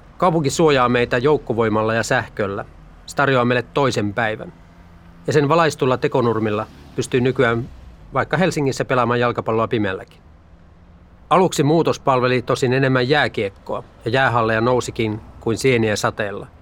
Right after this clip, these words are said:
Mutta jalkapallo onneksi tuli myös muitakin halleja.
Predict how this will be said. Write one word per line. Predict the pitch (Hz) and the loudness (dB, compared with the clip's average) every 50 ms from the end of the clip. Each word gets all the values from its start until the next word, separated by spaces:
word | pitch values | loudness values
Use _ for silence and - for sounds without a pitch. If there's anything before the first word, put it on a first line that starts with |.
| - - - - - - - - | -20 -20 -20 -20 -20 -20 -10 -6
Mutta | 151 139 - 139 | -4 -2 0 2
jalkapallo | 143 156 151 143 127 127 120 113 113 113 | 2 2 2 0 0 0 0 2 2 2
onneksi | 120 120 120 107 - - 104 - - - - - | 2 2 0 -2 -2 -6 -6 -8 -10 -20 -16 -8
tuli | - 120 117 117 | -4 -2 0 0
myös | 113 117 120 113 - | 0 0 -2 -2 0
muitakin | 143 135 127 - - - 101 | 0 0 0 -2 -4 -6 -4
halleja. | 101 110 104 101 98 98 101 | -2 -2 -4 -4 -4 -6 -10